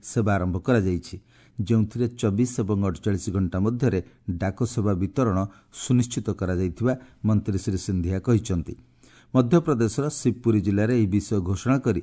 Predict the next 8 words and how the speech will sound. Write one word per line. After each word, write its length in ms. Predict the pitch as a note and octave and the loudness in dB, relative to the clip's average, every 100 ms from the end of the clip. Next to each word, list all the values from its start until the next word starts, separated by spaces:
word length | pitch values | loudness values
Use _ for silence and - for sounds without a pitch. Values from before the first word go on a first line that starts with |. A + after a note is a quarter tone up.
| - | -6
ଶ୍ରୀ 160 | - G2+ | -6 -4
ସିନ୍ଧିଆ 360 | - G2 F#2+ F2+ | 0 0 0 0
କହିଛନ୍ତି, 520 | F#2 F2+ A2 G#2+ - - - _ F#2+ | -2 -2 0 0 -2 -10 -20 _ -2
ଭାରତୀୟ 460 | G2+ A2+ A2 A2 | 2 2 2 0
ଡାକ 200 | F#2+ F#2+ G#2+ | 0 0 -2
ସେବାର 340 | - G#2+ G#2 F#2+ | -2 0 0 0
ଆଧୁନିକୀକରଣ 600 | D#2+ F#2+ B2 B2 A2 G2+ E2+ | -2 0 0 0 -2 0 0
ଦିଗରେ 340 | G2+ A#2 F#2 | 0 0 0